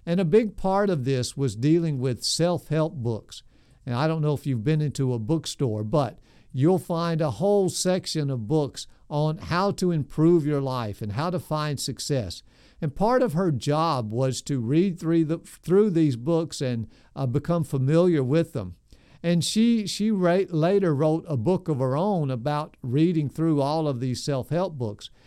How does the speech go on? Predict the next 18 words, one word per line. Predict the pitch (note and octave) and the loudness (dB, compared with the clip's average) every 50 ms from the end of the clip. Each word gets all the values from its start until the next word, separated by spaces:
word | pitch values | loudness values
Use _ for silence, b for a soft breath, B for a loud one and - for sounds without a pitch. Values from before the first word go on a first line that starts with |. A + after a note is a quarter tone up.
| b b b b | b b b b
And | D3 D3+ C3 | -4 -2 0
she | - F3 F#3+ | 2 2 4
ended | A3+ A#3 A3 F#3 F3 | 4 4 4 4 4
up | F3+ F3+ C#3+ | 4 2 2
reading, | C#3+ D3 F3 F#3 F#3+ F3+ F3 D#3+ D#3 E3 - | 2 4 6 6 4 4 2 0 -2 -4 -4
oh, | - D3 D#3 E3+ E3 | -4 -2 0 0 0
like, | D3+ D3+ D3+ C#3+ - | 0 -2 -4 -4 -6
three | - - D#3+ F3 F3 | -6 -2 0 2 4
hundred | D#3 C#3+ E3 E3 D#3 D#3 D3 C#3 | 4 2 2 2 0 0 0 -2
and | C#3 C3+ | -2 -2
eighty | C3 C#3 D3+ D#3 D3+ C#3+ A#2+ | 0 0 0 2 2 0 -2
something | - - C3 B2 A#2 - C3+ B2+ B2 | -2 -2 -4 -4 -4 -4 -6 -6 -6
of | A#2 G#2 | -6 -4
these | A2+ A#2+ A2+ F#2 | -4 -4 -4 -6
books. | F#2+ G2 B2 A#2+ G2 - - - - - _ _ _ _ _ b b b b b b b b b | -6 -4 -4 -4 -4 -6 -12 -16 -20 -20 _ _ _ _ _ b b b b b b b b b
But | D#3 E3 - | 0 0 0
she | - - G3+ F#3+ | 0 0 0 2
wrote, | E3 F3+ A3 A#3+ A#3 G3+ E3+ - | 2 2 4 4 4 2 2 0